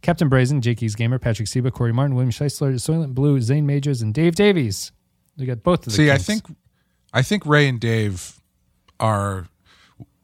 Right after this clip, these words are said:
Speaker 2: old and, older and wiser now that they can probably keep it together in our Patreon section. But if those
Speaker 1: <laughs>
Speaker 2: Gallagher brothers get in here, watch out.
Speaker 1: You and I gonna live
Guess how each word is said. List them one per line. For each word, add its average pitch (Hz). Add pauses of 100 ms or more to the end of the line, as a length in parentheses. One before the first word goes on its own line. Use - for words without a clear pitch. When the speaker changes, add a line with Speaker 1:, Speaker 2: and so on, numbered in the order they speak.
(840)
Speaker 2:
old 151
and, 123
older 151
and 117
wiser 117
now 104
that 92
they 104
can 104
probably 95
keep -
it -
together 98
in 98
our 101
Patreon 104
section. 104
But 92
if 131
those 120
Speaker 1:
<laughs> 117
Speaker 2:
Gallagher 120
brothers 85
get 87
in 82
here, 80 (600)
watch -
out. 87 (1700)
Speaker 1:
You 156
and 147
I 160
gonna 147
live 165